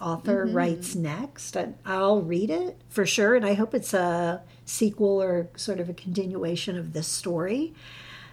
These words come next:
Speaker 1: Um, that's The Golden Spoon by Jessa Maxwell. Perfect
Speaker 2: And
Speaker 1: to cozy up with.
Speaker 2: Yes, and the, the cover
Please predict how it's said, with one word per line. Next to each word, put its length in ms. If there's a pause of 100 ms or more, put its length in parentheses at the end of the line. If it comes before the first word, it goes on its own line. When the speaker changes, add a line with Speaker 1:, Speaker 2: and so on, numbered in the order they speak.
(160)
Speaker 1:
Um, 340
that's 320
The 100
Golden 500
Spoon 560
by 200
Jessa 600
Maxwell. 840
Perfect 340
Speaker 2:
And 160
Speaker 1:
to 60
cozy 360
up 180
with. 240
Speaker 2:
Yes, 360
and 220
the, 260 (640)
the 340
cover 760